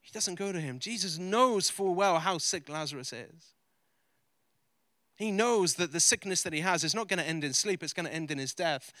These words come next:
And so he doesn't go. He waits for two days. He waits for two days. "Lazarus is dead, and for your sake, I'm glad I was not there."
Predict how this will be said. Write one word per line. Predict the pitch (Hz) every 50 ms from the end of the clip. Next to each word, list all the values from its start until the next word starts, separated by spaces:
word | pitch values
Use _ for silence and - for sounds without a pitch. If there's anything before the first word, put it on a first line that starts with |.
| - - - -
And | 190 190 175
so | - 208 190
he | 180 196 196 185
doesn't | 151 190 208 233 226 220 190 165 165 151
go. | - 196 202 185 151 139
He | 147 165 160 156
waits | 143 156 196 233 185 147 - - -
for | - 143 135
two | - - - 208 202 196
days. | 180 151 196 214 190 151 135 - - - - - _ _ _ _ _ _ _ _ _ _ _ _ _ _ _ _ _ _ _ _ _ _ _ _ _ _ _ _ _ _ _ _ _ _ _ _ _ _ _ _ _ _ _ _ _ _ _ _ _ _ _ _ _ _ _ _ -
He | - 175
waits | 160 143 135 160 185 151 - - - - - - - _ _ _ _ _ _ _ _
for | - - 151
two | 147 - - 185 180
days. | 170 170 175 170 156 139 107 110 117 - - - - 135
"Lazarus | 147 151 170 190 214 202 - - 175 160 151 143 - -
is | 147 139 135 127
dead, | 123 _ - - - 190 202 185 156 139 139 143 127 139 - _ _ _ _ _ _ _ _ -
and | 165 160 147
for | - - 170 160 147
your | 135 143 139
sake, | 135 - - 165 160 147 127 -
I'm | 131 123 120
glad | 117 - - 147 151 147 135 123
I | 120
was | 120 120 117 -
not | 127 110 87 110
there." | - 82 - - -